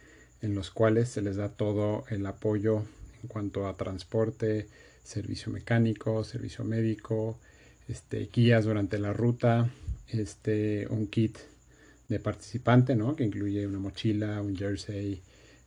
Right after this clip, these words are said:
este, una playera, diversos, eh, artículos de regalo. Eh, obviamente una ruta planeada, puestos de abastecimiento, ¿no? En este caso hubo uno,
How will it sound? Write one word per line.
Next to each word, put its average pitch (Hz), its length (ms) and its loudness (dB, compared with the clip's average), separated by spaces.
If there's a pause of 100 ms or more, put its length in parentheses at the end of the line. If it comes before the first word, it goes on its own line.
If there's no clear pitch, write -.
este, - 560 -12
una 101 160 -6
playera, 101 520 0
diversos, 98 580 -6
eh, 104 80 -10
artículos 104 560 -6
de 101 80 -4
regalo. 120 440 2 (640)
Eh, 120 320 2
obviamente 117 600 6 (200)
una 110 240 4
ruta 110 520 0
planeada, 117 680 4 (340)
puestos 104 460 -2
de 98 280 0
abastecimiento, 107 880 -4
¿no? 143 180 0
En 147 120 -2
este - 220 -10
caso 113 320 -6
hubo 107 140 -4
uno, 113 440 2